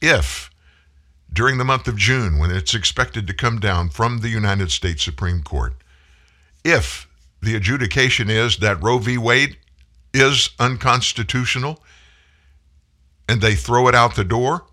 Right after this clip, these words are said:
that's not gonna make abortion illegal. It's not going to. What Alito made very clear in his opinion, the draft that he wrote, was this is the time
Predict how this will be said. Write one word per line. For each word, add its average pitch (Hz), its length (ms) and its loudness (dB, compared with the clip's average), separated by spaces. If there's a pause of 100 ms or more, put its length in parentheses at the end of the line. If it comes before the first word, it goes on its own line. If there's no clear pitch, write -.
(560)
that's - 300 -2
not - 240 -2
gonna 107 200 0
make 90 280 0
abortion 95 600 -2
illegal. 101 480 -4 (680)
It's 120 180 2
not 143 220 4
going 175 240 -2
to. 82 220 -4 (1120)
What 123 160 4
Alito 160 440 2
made 131 220 0
very 165 400 2
clear 175 420 2
in 120 80 4
his 117 220 2
opinion, 151 680 -2
the 110 80 -2
draft 156 400 2
that 143 100 0
he 131 80 0
wrote, 120 420 2 (460)
was 120 460 2 (600)
this 208 300 4
is 156 320 0
the 127 160 0
time 117 760 2